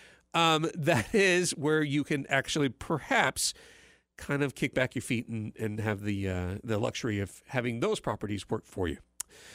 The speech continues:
Uh, and then finally, we talked about, uh, speaking of properties, the difference between a bonus room and a bedroom. Uh,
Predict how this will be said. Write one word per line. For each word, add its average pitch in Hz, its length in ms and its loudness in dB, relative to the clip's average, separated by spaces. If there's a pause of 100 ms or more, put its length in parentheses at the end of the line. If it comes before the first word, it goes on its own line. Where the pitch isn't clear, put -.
(260)
Uh, 196 300 6
and 202 140 4
then 214 80 6
finally, 233 360 4
we 208 140 2
talked 208 320 2
about, 180 460 4
uh, 160 180 0
speaking 160 300 0
of 147 80 0
properties, 151 500 2
the 160 100 -4
difference 180 300 0
between 151 240 0
a 139 40 4
bonus 147 360 2
room 143 180 0
and 127 160 0
a 120 40 2
bedroom. 117 520 -2 (400)
Uh, 165 140 4